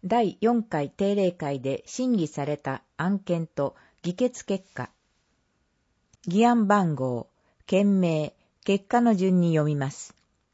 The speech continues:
報告二十七。地方自治法第百八十条の規定による市長の専決処分の報告について。報告。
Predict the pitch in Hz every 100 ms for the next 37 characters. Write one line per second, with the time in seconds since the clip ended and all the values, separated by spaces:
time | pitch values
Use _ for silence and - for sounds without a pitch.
0 | _ _ _ _ _ _ _ _ _ -
1 | 220 240 190 180 160 - _ 208 220 180
2 | 139 131 156 131 95 _ _ _ _ _
3 | _ _ - 220 - 262 208 160 - 185
4 | - 160 151 - _ 208 214 170 - 180
5 | 180 240 254 254 226 240 175 156 135 127
6 | - 160 175 175 170 160 147 147 - _
7 | - - 254 233 151 107 - 226 240 240
8 | 233 208 226 196 151 131 135 185 185 180
9 | 175 160 156 170 143 - 117 - _ _
10 | _ _ _ _ _ _ _ _ _ -
11 | 180 180 151 - 139